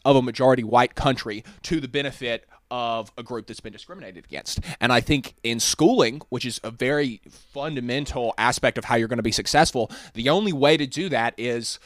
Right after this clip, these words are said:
put black kids in the same place as white kids so that the schools that black kids are at are going to improve. I would say that, um, the North,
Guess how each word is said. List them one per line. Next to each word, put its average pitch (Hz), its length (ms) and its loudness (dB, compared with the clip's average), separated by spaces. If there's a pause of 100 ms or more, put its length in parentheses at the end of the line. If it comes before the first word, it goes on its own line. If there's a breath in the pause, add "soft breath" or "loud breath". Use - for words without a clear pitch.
(280 soft breath)
put 180 460 0
black 127 320 0
kids 135 360 -6
in 190 200 0
the 175 80 -2
same 156 280 -2
place 175 320 0
as 135 120 -8
white 117 240 0
kids 110 360 -6 (140 soft breath)
so - 180 -4
that 120 140 -6
the 123 80 -8
schools 151 380 -4
that 117 120 -6
black 123 240 2
kids 123 240 -6
are 110 100 2
at 110 200 2
are 113 80 -4
going 117 240 -6
to 117 140 -10
improve. 110 400 -10 (360 loud breath)
I 131 120 2
would 143 160 -4
say 143 300 2
that, 127 360 0
um, 120 400 -2 (260)
the 135 100 -8
North, 160 460 -2